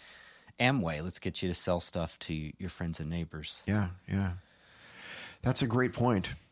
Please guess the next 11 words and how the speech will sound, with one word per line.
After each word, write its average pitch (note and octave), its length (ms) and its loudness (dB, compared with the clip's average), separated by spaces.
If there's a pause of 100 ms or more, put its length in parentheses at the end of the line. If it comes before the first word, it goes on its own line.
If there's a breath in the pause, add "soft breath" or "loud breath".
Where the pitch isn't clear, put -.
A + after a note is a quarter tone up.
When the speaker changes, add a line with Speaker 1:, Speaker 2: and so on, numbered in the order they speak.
(200)
Speaker 2:
I D#3 140 6
would D3+ 120 6
love A#2+ 260 4
to A#2+ 80 2
hear B2 260 4
her A#2+ 120 4
thoughts A#2 280 4
on F#2 120 2
that. E2+ 220 -2
Yeah, G#2+ 280 2 (460)
yeah. G#2+ 260 2